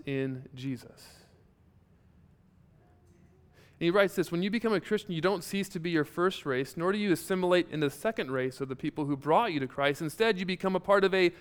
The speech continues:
new race, a third race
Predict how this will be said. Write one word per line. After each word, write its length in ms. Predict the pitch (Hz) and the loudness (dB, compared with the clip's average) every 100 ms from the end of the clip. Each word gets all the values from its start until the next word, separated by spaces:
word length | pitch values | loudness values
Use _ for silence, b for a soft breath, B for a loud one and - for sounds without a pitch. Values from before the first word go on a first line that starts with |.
| B 160 | B 0
new 340 | 202 240 247 | 4 6 4
race, 680 | 220 285 285 135 - - - - - | 8 10 10 6 -2 -14 -16 -6 -4
a 60 | |
third 360 | 175 277 320 254 | 0 6 6 6
race 520 | 156 117 117 - - | 4 2 -6 -16 -20